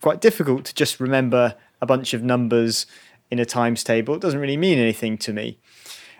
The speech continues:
So kind of having to find my way around, and, and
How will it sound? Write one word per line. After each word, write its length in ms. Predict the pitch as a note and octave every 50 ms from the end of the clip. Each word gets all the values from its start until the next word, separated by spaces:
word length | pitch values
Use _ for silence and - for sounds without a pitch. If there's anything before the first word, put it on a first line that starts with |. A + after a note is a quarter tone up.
| _ _ _
So 380 | - - E3 D#3 D#3 D#3 E3+ - - _ _ _ _ _ _ _ _ _ _ _ _ _ _ _ _ _ _ _ _ _ _ _ _ _ - D3+ -
kind 280 | - - G3 G3+ F#3
of 80 | F3 E3
having 240 | D3+ F3 E3+ E3+ E3
to 300 | D3 - E3 D3 C#3+ C#3+
find 260 | - - - E3 D#3
my 100 | D3+ D3
way 180 | C#3 D3 C#3+ C3+
around, 480 | C3+ C3 C#3+ C#3+ C#3 C#3 C#3 C3+ B2+ C3
and, 160 | B2 A#2+ B2
and 400 | - B2 B2 A#2+ A#2+ A#2+ -